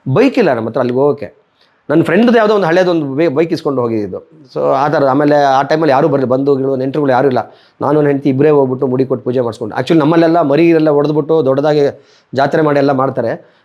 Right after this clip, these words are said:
but ಅವೆಲ್ಲ ಏನೂ ಇಲ್ಲದೆ ಇದ್ದಿದ್ದು. ಆಮೇಲೆ ಅದು ಬೈಕ್ ತೊಗೋಬೇಕು, ಇನ್ನೊಂದು, ಇನ್ನೊಂದು ಸಣ್ಣ ಸಣ್ಣದು ಲೈಫ್ ಹೇಳಿದ್ನಲ್ಲ, ಸಂಪಾದನೆ ಹತ್ತು ರೂಪಾಯಿ ಜಾಸ್ತಿ ಆಗ್ತಿದ್ದಂಗೆ ನಮ್ಮ ಕಂಫರ್ಟ್ ಝೋನು ಹತ್ತಡಿ ಜಾಸ್ತಿ ಆಗ್ತಾ, ಅಗಲ ಮಾಡ್ತಾ ಇರ್ತೀವಿ ನಾವು.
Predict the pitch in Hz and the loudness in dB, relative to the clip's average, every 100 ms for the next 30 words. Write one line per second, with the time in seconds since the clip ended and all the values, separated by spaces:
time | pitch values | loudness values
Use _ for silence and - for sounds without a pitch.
0 | - 151 147 139 131 139 139 135 135 123 | -8 -2 0 2 2 2 2 2 0 2
1 | 120 107 135 139 165 151 139 139 135 131 | 0 -2 -6 -2 0 0 0 0 -2 -2
2 | 127 123 135 147 165 165 165 156 160 170 | -2 -2 -2 -2 -2 -2 -2 -2 -2 0
3 | 165 165 165 - 202 202 226 240 160 117 | 0 2 0 0 0 2 2 2 0 -2
4 | 113 _ _ _ _ _ 156 170 220 220 | -6 _ _ _ _ _ -6 -2 0 0
5 | 196 240 196 180 196 196 233 185 202 208 | 0 -2 -2 0 -2 0 -2 0 -2 -2
6 | 220 233 196 185 196 190 190 214 175 214 | 0 0 0 -2 -2 -2 -2 0 0 2
7 | 226 180 156 151 139 196 175 165 160 160 | 2 2 2 0 0 0 2 0 0 -2
8 | 131 127 120 131 160 147 135 151 156 123 | 0 -2 -2 -2 -2 -2 0 0 0 -2
9 | 123 104 110 190 | -6 -6 -8 -8